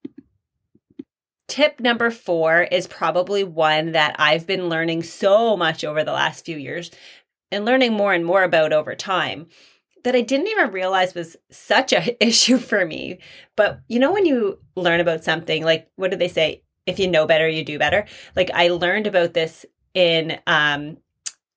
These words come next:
a membership group that I'm a part of for, uh, moms in business. And I started looking at my life and being like, "Holy shit, I do this so much." And once I started reining it in a little bit,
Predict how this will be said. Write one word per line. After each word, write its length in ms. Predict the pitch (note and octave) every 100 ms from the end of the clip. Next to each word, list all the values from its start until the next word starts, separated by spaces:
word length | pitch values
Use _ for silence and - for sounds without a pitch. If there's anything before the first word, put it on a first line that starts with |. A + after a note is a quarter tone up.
| -
a 140 | F#3
membership 560 | E3+ E3 F#3 F#3+ E3+ -
group 200 | E3+ -
that 140 | D#3+
I'm 140 | D3+ E3+
a 40 |
part 320 | E3+ D#3 D3
of 180 | C#3+ - -
for, 560 | - D#3+ D3+ D3 D3+ - - -
uh, 300 | - D#3 C#3 C3+ _
moms 340 | E3+ D3 D3+
in 120 | D#3+ D3
business. 680 | A#3+ C4+ G#3 G#2 D#3 - - - - _ _
And 160 | - G#3+
I 40 |
started 300 | G#3 - G3
looking 300 | B3 B3 C4
at 100 | C4+
my 100 | A#3
life 280 | A3 E3 -
and 80 | G3
being 200 | G3 F3+
like, 220 | E3 D3+
"Holy 760 | - - F3 F#3 G3 G#3 A3 A3+
shit, 360 | - D#3 D#3 -
I 160 | D3+
do 260 | E3+ E3+ E3+
this 320 | F3 F3+ F#3 -
so 340 | - F3 E3
much." 320 | F3 E3+ G#3
And 360 | - E3 D#3+ E3 - _ _ _
once 340 | F3 F3+ F3
I 60 | G#3
started 640 | G3 G3 E3+ D#3+ D#3 D#3 - _ _ _ _
reining 440 | F3 D#3+ D#3+ F3 E3+
it 100 | D3
in 160 | D3+
a 60 | F3+
little 220 | G3+ G3+
bit, 400 | G#3 A3+ A3 -